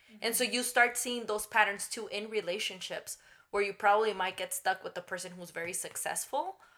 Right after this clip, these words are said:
Speaker 1: or who's moving forward, and you just kinda, like, hold on to their leg, like, to joy.
Speaker 2: Drag along.
Speaker 1: And just let me drag along with
Speaker 2: Yeah.
Speaker 1: you.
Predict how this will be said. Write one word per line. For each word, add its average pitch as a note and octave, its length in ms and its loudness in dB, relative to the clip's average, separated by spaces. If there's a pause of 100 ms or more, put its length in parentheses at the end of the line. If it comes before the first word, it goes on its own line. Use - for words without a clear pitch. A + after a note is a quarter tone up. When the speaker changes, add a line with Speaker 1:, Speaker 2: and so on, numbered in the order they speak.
(140)
Speaker 1:
or F#3+ 120 -4
who's F#3 220 -8
moving G3 300 -6
forward, F#3 420 -2
and G3 120 -8
you F3+ 100 -8
just F3 220 -8
kinda, F#3 240 0
like, E3+ 220 -4
hold F3 200 -2
on F3 140 -2
to E3+ 120 -12
their E3 160 -4
leg, D3+ 460 -8 (200)
like, - 220 -10
to E3+ 120 -10
joy. D#3+ 500 -8
Speaker 2:
Drag F3+ 320 -4
along. E3+ 280 -8
Speaker 1:
And B3 160 2
just A#3 220 0
let A3 240 8
me A3 120 0
drag F3+ 500 0
along F3 360 -2
with E3+ 220 -4
Speaker 2:
Yeah. F3 60 -8
Speaker 1:
you. F3 180 0